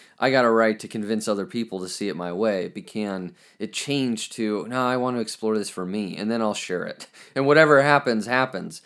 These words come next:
Um, but I, I kept these writings to myself for, well, not quite a year, but about ten months. And I didn't return to them. I didn't look at them.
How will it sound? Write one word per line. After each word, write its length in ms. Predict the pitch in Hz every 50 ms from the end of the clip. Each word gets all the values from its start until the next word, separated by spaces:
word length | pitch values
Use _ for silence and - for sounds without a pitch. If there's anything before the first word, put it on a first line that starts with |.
| - - - - -
Um, 300 | - 120 120 117 113 110
but 220 | - 143 143 139
I, 160 | 143 131 127 120
I 120 | 120 120
kept 420 | 110 110 - - 165 180 175 - -
these 240 | 110 117 120 107 104
writings 440 | 107 110 110 117 117 117 113 107 -
to 120 | - - 101
myself 760 | 95 92 90 90 - - - - 151 110 95 95 - - _ _ _ - - - - _ _
for, 680 | - - - 117 110 107 104 104 101 98 95 95 - _
well, 320 | - 151 123 110 104 - _ _ _ -
not 240 | - 151 151 - - _ _ -
quite 280 | - 147 143 135 113
a 40 | 101
year, 340 | 90 90 90 90 90 101 110
but 200 | 110 107 107 101
about 280 | 92 101 98 - -
ten 240 | - - 104 95 90
months. 400 | 90 95 95 92 90 90 - - _ _ _ _ - - -
And 100 | 127 127
I 120 | 123 120
didn't 260 | 117 127 135 131 135
return 380 | 135 127 120 - - 127 123 117
to 40 | 113
them. 300 | 110 117 117 117 113 113
I 60 | 107
didn't 260 | 101 113 113 110 110
look 160 | 110 110 -
at 140 | 117 113 -
them. 320 | 104 104 101 101 98 98